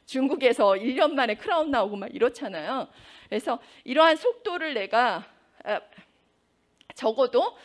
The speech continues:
예, 회사의 속도에 맞춰서 나도 나의 비즈니스를 확산시킬 필요가 있거든요. 그러려면 보상 플랜을 반드시 그냥 일반 소비자라도, 예, 그 사람이 애터미 사업에서 관심이 없는 사람이면 저도 일체 설명을 안 했거든요.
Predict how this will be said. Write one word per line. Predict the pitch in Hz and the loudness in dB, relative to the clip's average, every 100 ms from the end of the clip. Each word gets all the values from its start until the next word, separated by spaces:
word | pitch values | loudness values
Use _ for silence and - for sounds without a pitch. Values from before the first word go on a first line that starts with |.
| - - - | -20 -18 -8
예, | 208 | -6
회사의 | 277 - 403 320 | -4 -2 0 0
속도에 | 415 - 339 285 | -2 -8 -4 -4
맞춰서 | - - 233 220 302 508 - - _ | -4 -10 -10 -6 -6 -6 -14 -20 _
나도 | 208 220 233 | -4 -4 -2
나의 | 180 208 | -4 -4
비즈니스를 | - 240 294 269 269 214 | -6 -10 -6 -8 -8 -10
확산시킬 | 247 - 453 - - 254 | -10 -12 -14 -14 -14 -14
필요가 | - 330 277 | -12 -10 -8
있거든요. | 190 - 160 165 226 359 - _ | -8 -10 -14 -12 -12 -12 -18 _
그러려면 | - 302 320 294 269 269 | -6 -2 0 0 -4 -4
보상 | 254 240 453 | -4 -4 -4
플랜을 | - 302 285 269 | -6 -2 -2 -2
반드시 | - 233 254 269 254 247 208 - _ _ | -4 -6 -6 -10 -8 -8 -8 -12 _ _
그냥 | 226 220 | -8 -6
일반 | 349 392 392 | -2 0 0
소비자라도, | 427 392 - 233 180 240 240 - - - - | -2 -4 -2 -4 -4 -2 -2 -2 -12 -20 -10
예, | 165 | -8
그 | - | -4
사람이 | 381 330 302 | 0 2 2
애터미 | 220 - 392 330 | -2 -4 -4 -4
사업에서 | 320 311 285 285 285 | -2 -2 -2 -4 -6
관심이 | 269 233 247 - 349 | -6 -6 -8 -6 -4
없는 | 226 226 | -4 -6
사람이면 | 330 262 240 | -6 -6 -6
저도 | 247 208 - - _ - | -10 -12 -14 -20 _ -12
일체 | 294 392 | -8 -6
설명을 | 415 453 440 403 | -6 -6 -6 -6
안 | 202 190 | -6 -8
했거든요. | 196 180 170 220 | -10 -12 -10 -10